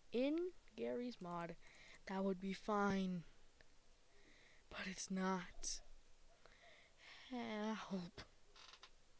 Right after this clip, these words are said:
Recording on a microphone.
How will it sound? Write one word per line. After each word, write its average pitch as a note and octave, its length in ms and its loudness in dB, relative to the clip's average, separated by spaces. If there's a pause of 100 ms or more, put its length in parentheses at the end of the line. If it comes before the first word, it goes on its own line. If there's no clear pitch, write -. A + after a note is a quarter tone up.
(3000)
Recording G3+ 540 8
on F#3 160 4
a - 20 -4
microphone. F#3 760 -4